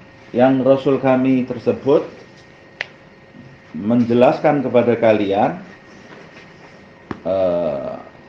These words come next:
banyak sekali hal-hal yang kalian tutup-tutupi, yang kalian kaburkan dari Alkitab yang sudah diturunkan oleh Allah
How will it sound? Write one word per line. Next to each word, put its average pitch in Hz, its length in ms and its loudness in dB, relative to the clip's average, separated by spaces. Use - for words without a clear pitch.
banyak 156 480 2
sekali 131 480 0
hal-hal 113 640 2
yang 127 320 0
kalian 131 480 2
tutup-tutupi, 135 880 -6
yang 120 240 -2
kalian 123 400 0
kaburkan 120 720 -2
dari 95 480 -6
Alkitab 110 560 -2
yang 104 160 -10
sudah 98 320 -2
diturunkan 113 800 -4
oleh 101 240 -2
Allah 101 480 -2